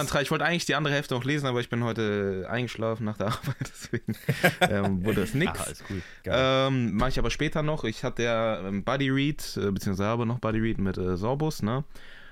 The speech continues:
Speaker 2: Oh,
Speaker 1: Und,
Speaker 2: Grüße gehen raus.
Speaker 1: ähm, Grüße gehen raus. Und wir haben gesagt, komm, ein Band am Tag schaffen wir, ne? Nachdem ich den ersten drei in eins gelesen habe, hab ich gedacht, ja komm, vom Tempo her schaffe ich. Aber ich hab ja am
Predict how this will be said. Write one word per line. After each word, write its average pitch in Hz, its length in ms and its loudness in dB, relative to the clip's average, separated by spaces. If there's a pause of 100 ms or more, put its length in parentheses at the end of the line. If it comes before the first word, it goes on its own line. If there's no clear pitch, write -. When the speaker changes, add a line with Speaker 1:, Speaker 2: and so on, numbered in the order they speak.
(280)
Speaker 2:
Oh, 151 320 6
Speaker 1:
Und, - 120 4
Speaker 2:
Grüße 156 200 6
gehen 165 120 6
raus. 104 280 6
Speaker 1:
ähm, 107 160 0 (300)
Grüße 107 260 -2
gehen 98 120 2
raus. 113 420 0 (1500)
Und 120 360 -2
wir 120 80 2
haben 131 200 2
gesagt, 120 340 0
komm, 113 220 0
ein 113 160 2
Band 110 140 2
am 107 80 0
Tag 101 200 -2
schaffen 98 280 -2
wir, 92 80 0
ne? 101 200 2
Nachdem 104 240 0
ich 101 40 -4
den 92 100 0
ersten 101 200 -2
drei - 140 -2
in 98 60 2
eins 101 200 -2
gelesen 127 200 0
habe, 113 100 0
hab 110 60 -2
ich - 80 -8
gedacht, 110 140 -2
ja 104 100 0
komm, 107 300 0
vom 101 220 0
Tempo 107 240 0
her 98 60 0
schaffe 98 220 0
ich. 92 80 0
Aber 101 120 2
ich 101 80 -2
hab 110 120 -2
ja 104 120 2
am 101 220 -2